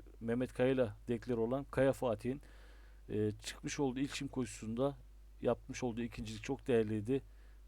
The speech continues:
Bence bu koşuyu kazanacaktır büyük ihtimal. E, burada en yakın rakibi olan Atargah, e, üçüncü olduğu koşuda boşluk üçüncüsü yaşadı. Yani, e, kazanan attan bayağı bir fark yedi. Altı buçuk yedi boy kadar fark yedi.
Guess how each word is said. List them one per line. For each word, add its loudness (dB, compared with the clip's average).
Bence 4
bu -12
koşuyu -4
kazanacaktır -2
büyük -6
ihtimal. -4
E, 2
burada 2
en 6
yakın 4
rakibi 0
olan 4
Atargah, 4
e, -
üçüncü -2
olduğu 4
koşuda 0
boşluk -2
üçüncüsü -6
yaşadı. 0
Yani, 0
e, -4
kazanan 0
attan -4
bayağı 4
bir -12
fark -4
yedi. -2
Altı 0
buçuk -16
yedi -4
boy 2
kadar 0
fark -4
yedi. -4